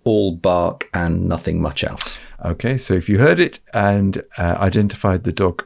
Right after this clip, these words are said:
Speaker 2: correctly, uh, give yourself a bonus point. And if you got the name, well, give yourself two bonus points. <laughs> Right. Secondly, important stuff. Um, just wondered what you made of the announcement in the government's recent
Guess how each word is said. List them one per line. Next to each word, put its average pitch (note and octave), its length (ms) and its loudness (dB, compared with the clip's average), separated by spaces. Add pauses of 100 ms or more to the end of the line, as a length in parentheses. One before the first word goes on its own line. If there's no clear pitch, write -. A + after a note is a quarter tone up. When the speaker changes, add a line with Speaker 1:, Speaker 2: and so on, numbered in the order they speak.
Speaker 2:
correctly, C#3+ 680 -4 (480)
uh, E2 120 -2
give - 140 -6
yourself F#2 280 0
a A2+ 40 -2
bonus A#2 320 4
point. - 380 -2
And E2 100 0
if D#2+ 100 -2
you F2+ 60 -4
got - 200 -2
the F#2 80 0
name, G2 440 2
well, E2 300 -4
give - 100 -10
yourself F#2+ 340 -6
two - 180 -4
bonus D2+ 320 -10
points. - 500 -10
<laughs> - 60 -20 (720)
Right. B2+ 420 4
Secondly, G#2 640 2
important A#2 420 2
stuff. D#2+ 360 -2 (140)
Um, A#2 640 2 (200)
just G#3 340 4
wondered D3+ 320 2
what - 280 0
you A2 220 2
made G#2 600 4 (200)
of F#2+ 680 2
the G2 160 2
announcement F#2+ 880 0 (640)
in G#2 140 4
the G2+ 80 4
government's F#2+ 400 2
recent F2+ 480 0